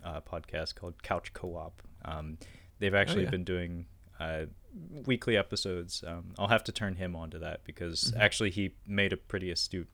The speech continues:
Speaker 1: observation recently that he's starting to notice that you can tell there's a generational shift in, uh, the gaming landscape because, uh, conflict and violence seem to be falling out of fashion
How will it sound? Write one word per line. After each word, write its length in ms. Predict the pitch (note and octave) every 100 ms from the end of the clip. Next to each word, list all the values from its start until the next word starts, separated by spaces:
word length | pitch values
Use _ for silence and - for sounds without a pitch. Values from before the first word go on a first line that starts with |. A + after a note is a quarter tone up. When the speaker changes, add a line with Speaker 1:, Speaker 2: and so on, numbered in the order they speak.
| -
Speaker 1:
observation 720 | D#2+ - E2+ F2 - E2+ E2+ -
recently 420 | D#2+ - D#2+ D#2+
that 200 | D#2+ -
he's 160 | F#2 -
starting 280 | G2+ G2
to 60 | F2+
notice 400 | F2+ F2 E2+ -
that 200 | E2+ D#2+ - - - - - - -
you 100 | G2+
can 140 | G#2
tell 220 | A#2+ A2+
there's 200 | G#2+ G2+
a 60 | G2
generational 680 | G2+ G2 F2+ F#2 - F#2+ F2+
shift 540 | - F#2 - - - -
in, 140 | F2 E2+
uh, 220 | E2+ D#2+
the 100 | F#2
gaming 380 | E2 F2+ F2+ F#2
landscape 540 | F#2 F2+ - F#2 F2+ -
because, 500 | F#2 F#2 E2+ E2 - - - - -
uh, 120 | - E2+
conflict 560 | - G#2 G#2+ - A2 G2+
and 180 | G2
violence 600 | F2 E2+ F#2 G#2 G#2+ - -
seem 240 | - G2
to 60 | F#2+
be 120 | F#2+
falling 360 | - F2+ F#2 F#2
out 120 | F2+
of 80 | F2
fashion 520 | - E2+ - G#2 G#2